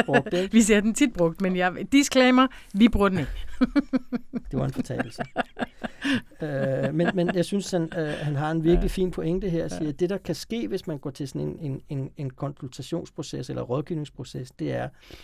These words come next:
Speaker 1: at man opløser den der problematik med, at man en gang for alle skal
Speaker 2: Mm.
Speaker 1: finde ud af præcis, hvem der må bestemme hvad.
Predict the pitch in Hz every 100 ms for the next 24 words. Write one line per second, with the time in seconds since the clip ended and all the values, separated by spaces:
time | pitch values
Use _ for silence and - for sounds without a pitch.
0 | - 156 143 - 165 180 180 175 160 156
1 | 147 151 - 143 135 127 - - 185 -
2 | 139 143 - - - 143 135 - 180 180
3 | 180 143 170 143 - 117 123 165 - 151
4 | 143 147 156 156 - 131 - 165 156 160
5 | 160 147 135 123 143 151 123 117